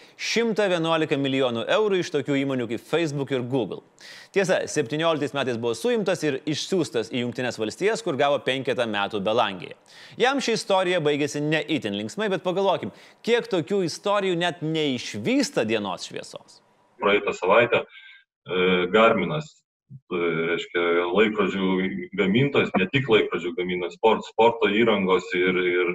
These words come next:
Speaker 2: ir aviacijos na-, navigacinių sistemų gamintojas, irgi turėjo, sutriko, todėl kad buvo duomenys užšifruoti ir,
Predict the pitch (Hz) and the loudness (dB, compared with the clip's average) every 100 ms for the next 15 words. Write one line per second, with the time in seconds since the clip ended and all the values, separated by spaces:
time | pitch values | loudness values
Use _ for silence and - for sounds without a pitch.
0 | - - - - 87 104 113 - 95 92 | 0 -2 0 0 2 4 4 4 2 0
1 | - - - 90 92 - - 92 95 104 | -4 -18 -6 -6 -6 -10 -2 0 2 4
2 | 110 - - - - - 127 101 95 117 | 4 2 -4 -4 -2 0 0 0 0 0
3 | 156 151 151 - - - _ 113 107 95 | 2 2 2 -2 -20 -20 _ -2 0 0
4 | - 101 110 104 95 92 - - 135 - | -2 2 6 6 4 2 -4 -4 -2 2
5 | - - 104 107 113 104 95 104 92 98 | 2 2 2 2 2 0 0 0 2 0
6 | - _ _ _ 98 85 156 - _ 87 | -2 _ _ _ -4 -4 -8 -14 _ -14
7 | - - - - 190 - 113 98 95 | -12 -16 -4 -2 0 -2 -2 0 -2